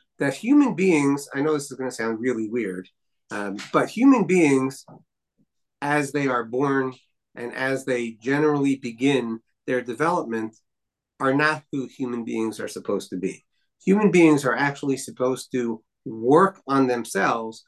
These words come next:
and become much higher beings than the way that they were initially created. Now, of course, this is true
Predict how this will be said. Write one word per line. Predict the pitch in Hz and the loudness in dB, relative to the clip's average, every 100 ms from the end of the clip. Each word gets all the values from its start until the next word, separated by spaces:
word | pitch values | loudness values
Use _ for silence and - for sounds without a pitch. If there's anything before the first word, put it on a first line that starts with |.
| _ _ | _ _
and | 127 127 | -8 -6
become | 135 147 131 127 _ | -2 -2 -2 -4 _
much | 135 139 156 190 - - _ _ | -2 0 2 0 -2 -14 _ _
higher | - 170 190 220 180 147 120 - _ _ 120 | -8 -4 -2 -4 -4 -6 -8 -14 _ _ -8
beings | 180 254 330 339 339 269 - _ _ | -4 -2 -2 -2 -4 -6 -16 _ _
than | - 151 | -8 -6
the | 151 | -4
way | 170 160 | -2 -2
that | 147 | -4
they | 147 | -8
were | 139 139 | -6 -8
initially | 127 127 123 120 113 | -8 -10 -10 -10 -10
created. | 110 110 110 95 - _ _ _ - | -10 -8 -8 -8 -12 _ _ _ 2
Now, | 180 | 2
of | 151 - | 2 -4
course, | - 339 359 - | 0 2 2 -2
this | 220 - | -8 -6
is | 165 | -10
true | - 180 | -6 -6